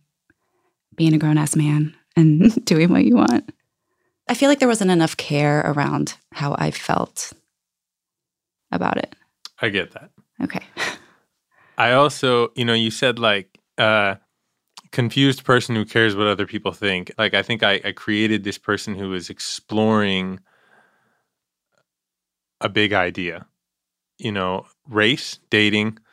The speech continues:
Speaker 2: the idea of wokeness. So I think that confusion, if it's what you felt, you know, like, I would say, and maybe you disagree, but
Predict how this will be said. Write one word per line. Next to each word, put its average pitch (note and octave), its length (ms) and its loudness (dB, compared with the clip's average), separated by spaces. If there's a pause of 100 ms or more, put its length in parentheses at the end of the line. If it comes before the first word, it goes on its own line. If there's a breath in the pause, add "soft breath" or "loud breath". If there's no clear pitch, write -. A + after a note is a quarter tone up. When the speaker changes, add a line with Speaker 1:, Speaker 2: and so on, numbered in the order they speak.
(380)
Speaker 2:
the G2+ 200 -2
idea F#2 300 2
of F#2+ 80 -2
wokeness. G2 840 -4 (220)
So - 240 0
I G#2+ 100 4
think C3 240 -2
that A2+ 220 0
confusion, C3+ 760 0
if - 160 -4
it's A2+ 140 -6
what C3 140 -2
you A2+ 100 -2
felt, B2 600 0
you A#2+ 100 -4
know, A2+ 260 0
like, G#2+ 380 -2 (1400)
I G3 160 4
would F3 180 2
say, G2+ 380 -2 (140)
and B2 120 -2
maybe D3 220 0
you B2 140 0
disagree, A#2+ 540 -2
but G2+ 340 0